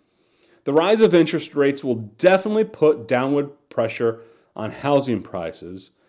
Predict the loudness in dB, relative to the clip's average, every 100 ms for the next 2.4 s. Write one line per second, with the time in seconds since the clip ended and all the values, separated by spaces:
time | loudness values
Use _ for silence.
0 | _ _ -12 -4 -2 0 0 -2 -6 -6
1 | -6 -4 -6 -4 0 0 0 -6 -6 0
2 | 0 2 -2 -4